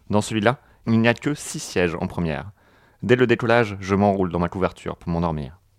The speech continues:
Je suis à nouveau réveillé par une hôtesse qui m'offre encore un jus d'orange.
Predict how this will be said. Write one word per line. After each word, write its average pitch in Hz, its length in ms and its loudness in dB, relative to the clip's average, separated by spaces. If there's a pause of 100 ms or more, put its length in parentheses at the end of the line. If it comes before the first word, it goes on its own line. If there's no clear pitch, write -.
(200)
Je 117 100 2
suis 117 160 0
à 131 40 4
nouveau 123 180 4
réveillé 104 300 4
par 110 140 0
une 110 100 4
hôtesse - 440 -4
qui - 120 -6
m'offre 135 240 0
encore 147 280 0
un 117 60 2
jus 120 120 -4
d'orange. 98 380 2